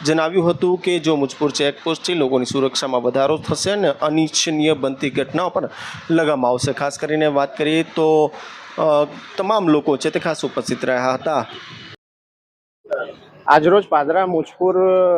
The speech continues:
Speaker 2: ચેકપોસ્ટનું ઉદ્ઘાટન કાર્યક્રમ યોજવામાં આવેલ હતો. અગાઉની ચેકપોસ્ટ ખૂબ જ જર્જરિત હાલતમાં હતી અને, અ,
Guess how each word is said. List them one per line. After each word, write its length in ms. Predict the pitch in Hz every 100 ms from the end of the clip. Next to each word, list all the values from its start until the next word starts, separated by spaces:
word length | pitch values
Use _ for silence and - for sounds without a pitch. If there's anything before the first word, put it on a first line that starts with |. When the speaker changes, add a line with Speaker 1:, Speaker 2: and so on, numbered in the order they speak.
| 156 147
Speaker 2:
ચેકપોસ્ટનું 1120 | - _ 151 - 165 165 - 170 170 165 156
ઉદ્ઘાટન 420 | 135 117 151 160 160
કાર્યક્રમ 420 | 139 147 156 156
યોજવામાં 380 | 139 139 151 143
આવેલ 180 | 147 151
હતો. 280 | - 170 180 _ _ _ _ _
અગાઉની 400 | 151 160 202 214
ચેકપોસ્ટ 580 | 185 175 - 190 190 -
ખૂબ 280 | 190 160 190
જ 80 | 151
જર્જરિત 420 | 156 147 185 175
હાલતમાં 420 | 156 151 156 151
હતી 240 | 139 135
અને, 640 | 139 139 151 165 165 160 160
અ, 400 | 147 139 139